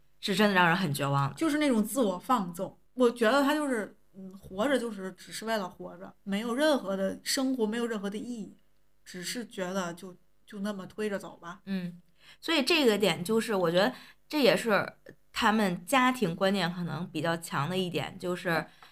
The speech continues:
Speaker 1: 他在去波士顿之前，呃，包括在警察局的时候，他是想用枪自杀嘛，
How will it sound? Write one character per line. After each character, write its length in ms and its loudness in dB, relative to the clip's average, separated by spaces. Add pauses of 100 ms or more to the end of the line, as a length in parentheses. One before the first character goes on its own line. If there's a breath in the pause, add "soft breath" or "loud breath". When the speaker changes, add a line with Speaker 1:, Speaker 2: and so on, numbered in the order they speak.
(140 loud breath)
Speaker 1:
他 240 8
在 240 4
去 180 4
波 180 4
士 140 2
顿 260 6
之 200 0
前， 560 -2 (400 soft breath)
呃， 100 2
包 140 4
括 100 6
在 160 6
警 240 0
察 180 2
局 200 -2
的 140 4
时 100 -2
候， 320 2
他 420 2
是 240 -2
想 280 2
用 280 -4
枪 400 2
自 180 -2
杀 220 0
嘛， 220 -2